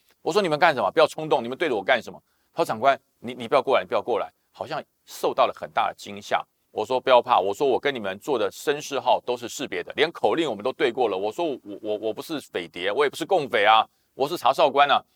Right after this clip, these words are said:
他们才慢慢惊魂慢慢的放下来。我就请缉捕车靠到路边，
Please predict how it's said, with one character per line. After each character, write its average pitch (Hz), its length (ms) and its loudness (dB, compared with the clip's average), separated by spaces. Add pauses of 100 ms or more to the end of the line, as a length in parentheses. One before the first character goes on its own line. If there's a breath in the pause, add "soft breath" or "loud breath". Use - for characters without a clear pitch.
(180)
他 135 140 2
们 131 80 -4
才 101 100 -6
慢 113 140 -2
慢 98 200 -2
惊 127 380 -12
魂 87 240 -8
慢 101 220 -6
慢 98 180 -8
的 82 80 -16
放 95 260 -6
下 92 160 -6
来。 - 140 -10 (260)
我 - 120 -12
就 113 120 -4
请 - 240 -14
缉 165 200 -8
捕 127 120 -8
车 117 200 -4 (160)
靠 - 180 -6
到 98 80 -2
路 104 160 -10
边， 95 260 -6